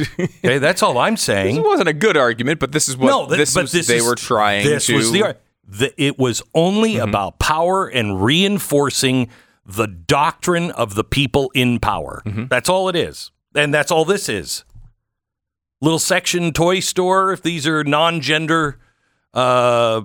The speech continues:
Speaker 1: you know, or gender neutral toys. Why? I, I go t-, I go to Walmart. I go
Speaker 2: No, no
Speaker 1: down,
Speaker 2: one's
Speaker 1: I see the
Speaker 2: preventing you from buying a toy for the other gender, right?
Speaker 1: Right.
Speaker 2: Like, you, you make the decision. Uh, when it comes
Speaker 1: This
Speaker 2: to toys, you're making, this is not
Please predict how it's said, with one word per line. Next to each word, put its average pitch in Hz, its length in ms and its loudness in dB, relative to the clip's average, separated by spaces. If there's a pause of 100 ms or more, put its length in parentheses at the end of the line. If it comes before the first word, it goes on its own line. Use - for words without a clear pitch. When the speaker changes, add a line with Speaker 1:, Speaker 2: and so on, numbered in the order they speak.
Speaker 1:
you 127 120 -4
know, 113 140 0
or 113 120 2
gender 143 380 0
neutral 151 540 0
toys. 151 580 -2
Why? 147 460 -2 (100)
I, 175 160 -2
I 156 160 0
go 170 360 0
t-, - 180 -18
I 117 140 -2
go 220 100 2
to 220 80 -2
Walmart. 123 680 0 (720)
I 131 80 0
go 135 80 2
Speaker 2:
No, 147 60 2
no 139 80 0
Speaker 1:
down, 147 100 0 (120)
Speaker 2:
one's - 20 2
Speaker 1:
I 147 120 2
see 165 260 2
the 156 100 0
Speaker 2:
preventing 135 380 0
you 113 180 0
from 120 260 -2
buying 117 480 0
a 110 80 2
toy 113 360 2
for 123 120 -2
the 110 140 2
other 113 160 -2
gender, 110 560 -2
right? 160 240 0
Speaker 1:
Right. 151 80 0
Speaker 2:
Like, 135 200 0
you, 117 520 -8 (180)
you 113 140 -8
make 127 240 0
the 139 100 0
decision. 120 460 -2
Uh, 90 100 0
when 127 160 -2
it 127 60 -2
comes 143 160 2
Speaker 1:
This 123 200 0
Speaker 2:
to - 60 0
toys, 143 400 2
you're 131 100 2
making, 143 280 -2 (220)
this 160 120 0
is 165 80 -2
not 175 220 -2